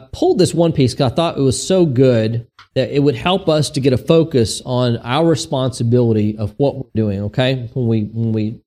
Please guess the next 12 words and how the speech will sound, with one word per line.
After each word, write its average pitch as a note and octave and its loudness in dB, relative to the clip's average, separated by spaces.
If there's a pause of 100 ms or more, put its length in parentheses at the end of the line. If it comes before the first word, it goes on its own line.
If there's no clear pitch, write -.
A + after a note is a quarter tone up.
celebrate B2+ 0
Hanukkah C3 -4 (360)
<clears throat> - -12
and E3+ 6
so C#3+ 2
forth. G2 -4 (760)
He E3+ 6
says D3+ 4
this, C3+ 2 (640)
"The D3 2
Hanukkah B3 4
lights G3+ 0